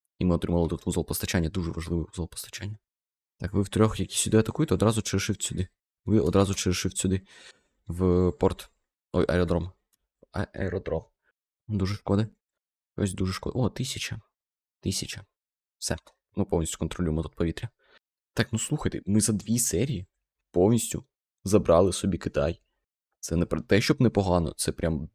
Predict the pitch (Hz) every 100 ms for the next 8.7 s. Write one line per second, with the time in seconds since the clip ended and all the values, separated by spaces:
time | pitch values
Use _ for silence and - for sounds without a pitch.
0 | - 104 92 92 92 87 - - - _
1 | - 101 85 92 90 92 85 85 87 -
2 | 87 90 - - 143 139 - - - _
3 | _ - 98 82 110 110 101 92 - 82
4 | 80 95 78 92 90 90 - 87 82 98
5 | 95 95 85 85 - - 92 98 95 -
6 | 95 117 - - 95 107 - _ _ _
7 | _ - 90 104 101 143 - - - -
8 | 98 127 104 - 85 82